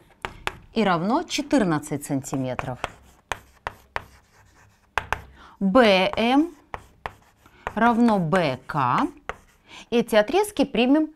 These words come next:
за икс сантиметров. Найдем стороны треугольника А Б Ц. Сторона А Б равна сумме отрезков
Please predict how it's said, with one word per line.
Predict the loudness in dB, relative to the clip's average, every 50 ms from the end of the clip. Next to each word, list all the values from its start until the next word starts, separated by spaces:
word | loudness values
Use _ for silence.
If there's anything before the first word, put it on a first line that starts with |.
| _ -6
за | -4 -2
икс | -2 -2 -4 -6 -6 -6 -8 -8 -8
сантиметров. | -8 -6 -6 -4 -4 -4 -6 -6 -6 -6 -8 -8 -10 -10 -10 -12 -12 -14 -18 -20 -18 -14 -14 -14 -14 -18 -20 _ _ _ _ -12 -12 -12 -16 -20 _ _ _ _ _ _ _ _ _ _ _ _ -20 _ _ _ _ _ _ -12 -12 -12 -14 -20 -20 _ _ _ -20 -12 _
Найдем | -2 0 2 2 2 2 0 -2
стороны | -2 0 2 4 4 4 4 2 0
треугольника | 0 0 0 0 0 0 0 0 0 -2 -2 -4 -4
А | -2 -2 -2
Б | -2 -2
Ц. | -4 -6 -8 -10 -10 -10 -10 -12 -16 -18 _ _ -20 -20 -20 -20 _
Сторона | -20 -8 -4 0 2 4 4 4 4 4 2 2 4
А | 6 6 8 6 6
Б | 4 2 0 0 0 -4 -8 -14 -18 -20 _ _ _ -16 -16 -14 -14 -14 -14 -14 -16 -20 -20 _ _ _ _ _ _ _ _ _ _ _ -12 -12 -10 -10 -10 -10 -10 -14 -20 _ _ _ 2
равна | 4 4 6 6 6 4 4
сумме | 2 0 -4 -2 2 4 6 6 6 6 6 4 4
отрезков | 4 2 2 2 2 2 2 0 -2 -4 -4 -2 -2 -2